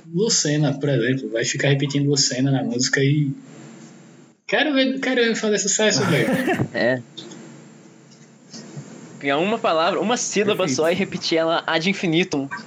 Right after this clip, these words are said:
Speaker 2: até ela perder o sentido e ganhar de novo no ouvido do ouvinte. É estratégia.
Speaker 1: É, que é aquilo que eu falei, é, voltando aí a,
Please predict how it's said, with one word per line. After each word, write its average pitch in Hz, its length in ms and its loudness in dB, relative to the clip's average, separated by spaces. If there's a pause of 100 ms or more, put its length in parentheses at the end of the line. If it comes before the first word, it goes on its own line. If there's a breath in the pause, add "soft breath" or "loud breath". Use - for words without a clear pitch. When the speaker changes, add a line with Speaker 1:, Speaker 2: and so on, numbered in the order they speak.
(300)
Speaker 2:
até 143 220 -2
ela 170 140 2
perder 185 320 0
o 202 60 2
sentido 185 420 0
e 208 40 -2
ganhar 190 280 2
de 196 100 0
novo 170 320 0
no 147 120 0
ouvido 143 320 0
do 135 120 2
ouvinte. 127 480 0 (800)
É 127 180 2
estratégia. 156 580 0
Speaker 1:
É, - 180 2
que - 140 -2
é 208 40 2
aquilo 208 320 2
que 226 80 2
eu 208 60 0
falei, 196 600 0 (160)
é, 131 400 2
voltando 131 480 2
aí 131 160 2
a, 113 300 0